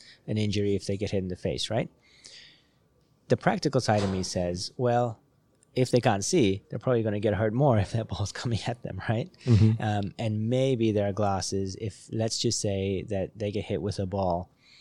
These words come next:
Speaker 1: and the glasses actually help them in that instance, absorb some shock, maybe they had a polycarbonate lens, maybe their frame took the impact and, yeah, it broke, but it didn't, you know, didn't dig in. So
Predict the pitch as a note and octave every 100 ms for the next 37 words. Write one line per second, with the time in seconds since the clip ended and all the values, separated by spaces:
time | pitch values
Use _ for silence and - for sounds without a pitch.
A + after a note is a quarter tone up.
0 | _ _ - A2+ G2 G2 G2 - - G#2
1 | G2+ F#2+ F#2+ - G2 F#2+ - F#2+ - G2
2 | F#2+ G2+ - _ _ - - - - D2+
3 | F2 E2+ D2+ - E2+ - - - - _
4 | - G2+ A2+ G2+ - G2+ G#2 G2 - G2+
5 | G2 F#2 - F#2+ F#2 F#2+ F#2 F2 F2+ F2+
6 | F#2+ F#2+ G2 F#2+ - G2 F#2 F#2 F2+ _
7 | - - _ A#2+ G#2+ G#2+ G#2 G2 G2 F#2
8 | F#2 E2+ G#2 F2+ E2+ G#2 F2+ - F#2+ F#2
9 | F2 E2+ D2+ - _ - A2 F2+ G#2 F#2
10 | F#2+ F2 F#2+ D#2+ C#2 - _ - A#2+ A2